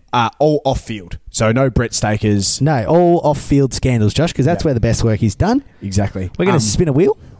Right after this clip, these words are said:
Speaker 1: we are. We are gonna spin a wheel.
Speaker 2: And, Josh, you're gonna spin this wheel and you're gonna show it to the,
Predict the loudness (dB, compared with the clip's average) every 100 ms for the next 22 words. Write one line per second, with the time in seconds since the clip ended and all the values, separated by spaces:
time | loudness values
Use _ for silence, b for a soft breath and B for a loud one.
0 | -2 0 2 0 -4 _ _ 0 2 2
1 | 2 0 0 0 2 2 0 _ -2 2
2 | 2 0 0 0 0 2 0 0 2 2
3 | 2 2 2 2 2 2 2 2 0 0
4 | 0 2 2